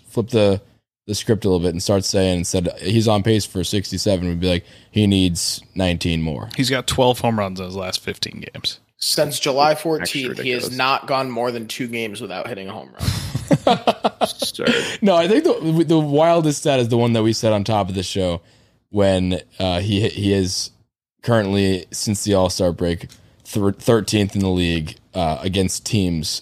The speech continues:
Speaker 1: <laughs> in, in total home runs.
Speaker 3: Yeah.
Speaker 4: <laughs> Yeah, just teams. The word just teams.
Speaker 1: Aaron
Speaker 4: So
Speaker 1: Judge has more home runs than, what is it, seventeen?
Speaker 2: Thirteen.
Speaker 1: Oh, wait, what do you mean?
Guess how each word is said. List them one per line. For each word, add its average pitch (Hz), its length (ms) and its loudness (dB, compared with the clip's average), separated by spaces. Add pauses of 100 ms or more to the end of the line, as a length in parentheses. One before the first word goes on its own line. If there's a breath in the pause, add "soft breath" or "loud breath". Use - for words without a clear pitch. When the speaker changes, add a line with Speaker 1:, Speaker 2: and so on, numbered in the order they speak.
(120)
Speaker 1:
<laughs> - 100 -20
in, 151 440 0
in 127 180 0
total 117 320 0
home 120 280 0
runs. 117 260 -4
Speaker 3:
Yeah. 147 140 -4 (100)
Speaker 4:
<laughs> - 80 -14
Yeah, 139 280 -2 (180)
just - 300 -2
teams. 110 400 -2
The 117 120 2
word 120 260 0
just - 160 -14
teams. - 500 -16 (640 loud breath)
Speaker 1:
Aaron 147 320 4
Speaker 4:
So 139 60 2
Speaker 1:
Judge 135 220 4
has 117 180 4
more 113 180 4
home 101 180 4
runs 92 340 0
than, 78 440 -2 (1120)
what 95 180 2
is 78 100 -4
it, 78 120 -4
seventeen? 98 800 0 (140)
Speaker 2:
Thirteen. 117 460 -10 (640)
Speaker 1:
Oh, 110 240 4
wait, 82 200 -4 (120)
what 117 80 -6
do 135 60 0
you 151 60 2
mean? 151 280 -2